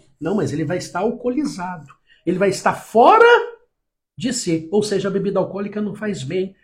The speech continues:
Ela faz mal para o templo do Espírito. Então por que eu vou beber? Eu não bebo por consciência do meu espiritual, do templo do Espírito, onde o Espírito habita.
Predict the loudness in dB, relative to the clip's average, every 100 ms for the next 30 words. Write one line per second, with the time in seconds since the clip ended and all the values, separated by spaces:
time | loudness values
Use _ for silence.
0 | _ -6 -2 -2 -4 -4 -2 4 4 4
1 | 0 -2 -4 -4 -4 -4 -6 -6 -6 -6
2 | -4 -6 -6 _ -4 -4 -6 -8 -8 -6
3 | -4 -6 -10 -16 _ _ _ _ _ _
4 | _ _ _ _ _ _ _ _ -4 0
5 | 2 2 4 6 6 4 0 2 4 6
6 | 6 4 -2 -2 2 4 4 4 -2 0
7 | 6 6 4 -2 _ _ _ _ -6 -2
8 | 0 2 2 2 -4 -8 -8 -8 -8 -2
9 | 0 0 -4 _ _ -8 -8 -2 6 6
10 | 6 2 -2 -4 -4 -4 -4 -2 -2 -4
11 | -10 -10 -12 -10 -8 -8 -8